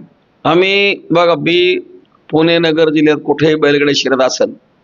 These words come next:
तर कमिटी आयोजक आवर्जून, अ, मला बोलवून घेऊन सांगतात का, "जयशंकरराव, तुम्ही गाडी मालकांना शुभेच्छा द्या, काही गोष्टीचं मार्गदर्शन करा."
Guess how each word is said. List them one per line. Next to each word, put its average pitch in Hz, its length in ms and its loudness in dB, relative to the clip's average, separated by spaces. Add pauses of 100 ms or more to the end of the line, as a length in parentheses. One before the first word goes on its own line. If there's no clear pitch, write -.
(480)
तर 156 80 0
कमिटी 170 420 0
आयोजक 156 440 0
आवर्जून, 156 580 0 (200)
अ, 156 140 0
मला 160 340 2 (200)
बोलवून 165 520 0
घेऊन 151 300 0
सांगतात 165 400 -2 (760)
का, - 80 0
"जयशंकरराव, 156 480 0
तुम्ही 170 200 0
गाडी 151 240 0
मालकांना 147 540 0
शुभेच्छा 147 420 -2
द्या, 147 160 0 (100)
काही 151 200 0
गोष्टीचं 147 480 -2
मार्गदर्शन 151 500 -2
करा." 185 260 -2